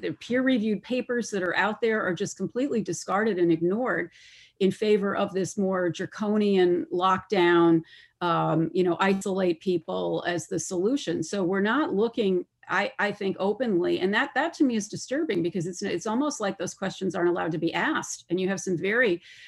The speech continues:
um, you know, um, fine, uh,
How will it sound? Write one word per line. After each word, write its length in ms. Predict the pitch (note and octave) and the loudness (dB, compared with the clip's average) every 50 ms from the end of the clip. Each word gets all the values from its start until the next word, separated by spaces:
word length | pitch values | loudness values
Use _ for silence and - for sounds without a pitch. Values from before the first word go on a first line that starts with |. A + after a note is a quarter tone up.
| - - _ - | -20 -18 _ -4
um, 460 | F#3 F#3 F3 E3+ E3+ E3+ E3+ F3+ F#3+ - | -2 0 0 0 0 0 -2 -4 -4 -2
you 140 | G3+ F#3 E3+ | 0 0 0
know, 260 | E3+ E3+ E3+ E3+ - | 0 0 -2 -4 -4
um, 400 | F3 E3+ F3 - E3 F3+ D#3+ - - - - | -4 -4 -2 -2 -2 -4 -4 -6 -10 -16 -20
fine, 640 | - - - A3 A3 A3 A3 A3 G#3 G3+ F#3+ F3 - - - - - - - _ - | -14 -6 -2 0 2 2 4 2 2 2 0 0 -2 -8 -18 -20 -20 -20 -20 _ -10
uh, 100 | - - | -8 -8